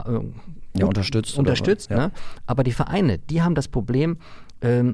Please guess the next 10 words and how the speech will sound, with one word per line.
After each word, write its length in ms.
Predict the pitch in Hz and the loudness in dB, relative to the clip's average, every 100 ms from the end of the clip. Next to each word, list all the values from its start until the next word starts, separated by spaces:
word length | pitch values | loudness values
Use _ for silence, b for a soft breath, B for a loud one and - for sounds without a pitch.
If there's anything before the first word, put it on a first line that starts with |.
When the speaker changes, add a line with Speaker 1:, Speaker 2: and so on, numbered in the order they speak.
| - | 0
Speaker 1:
und 80 | 123 | 2
dann 140 | 131 | 2
kommt 160 | 135 117 | 2 4
noch 160 | 131 180 | 4 4
ein 140 | 170 | 2
Punkt 200 | 170 165 | 0 0
hinzu, 460 | 156 - 151 147 - | -2 -2 -2 -2 -2
die 220 | 117 113 | -4 -2
Vereine, 640 | 117 - 156 175 123 151 - | -2 0 2 2 2 0 -2
m, 400 | 120 117 - | -2 -2 -6